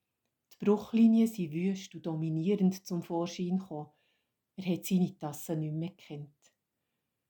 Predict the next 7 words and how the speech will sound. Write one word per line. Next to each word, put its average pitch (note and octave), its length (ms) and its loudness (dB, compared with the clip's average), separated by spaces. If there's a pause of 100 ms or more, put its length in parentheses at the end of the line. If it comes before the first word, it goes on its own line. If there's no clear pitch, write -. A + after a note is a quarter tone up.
(180)
Der F#3+ 80 -2
Fürst A#3 440 0
hat F#3+ 160 -4
darum G#3 160 2
einen F#3+ 100 0
Künstler A3+ 540 -2
beauftragt, G#3+ 800 -2